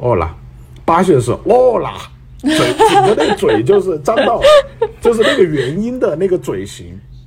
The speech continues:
Speaker 1: 是极其饱满的。
Speaker 2: 对。我就听这句话，
Speaker 1: 然后你
Speaker 2: 我都感觉到了热情。<laughs>
Speaker 1: 对，就是你就，就从那个语言的发音，和他的那种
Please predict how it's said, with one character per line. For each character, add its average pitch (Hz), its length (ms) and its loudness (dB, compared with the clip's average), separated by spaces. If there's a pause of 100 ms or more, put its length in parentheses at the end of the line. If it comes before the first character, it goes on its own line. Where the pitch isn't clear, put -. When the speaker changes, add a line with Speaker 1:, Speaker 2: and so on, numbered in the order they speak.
(180)
Speaker 1:
是 156 240 -6
极 214 340 -6
其 - 160 -10
饱 98 180 -8
满 87 140 -12
的。 - 60 -20
Speaker 2:
对。 - 300 -20 (300)
我 240 140 4
就 302 100 2
听 359 220 4
这 359 100 6
句 - 80 4
话， - 120 6
Speaker 1:
然 359 80 6
后 320 60 4
你 240 60 6
Speaker 2:
我 220 40 4
都 226 80 2
感 214 180 4
觉 196 100 6
到 226 140 8
了 214 100 6
热 226 280 4
情。 175 260 -2 (640)
<laughs> 427 580 -6
Speaker 1:
对， 156 280 0 (360)
就 285 140 0
是 247 260 2
你 180 280 0 (160)
就， 311 200 0 (320)
就 269 200 -6
从 160 260 -6
那 220 100 0
个 220 80 2
语 135 260 -2
言 104 180 -4
的 170 80 0
发 175 260 -4
音， 175 340 -8 (420)
和 147 140 -4
他 190 240 -6
的 190 100 0
那 165 160 0
种 104 320 -8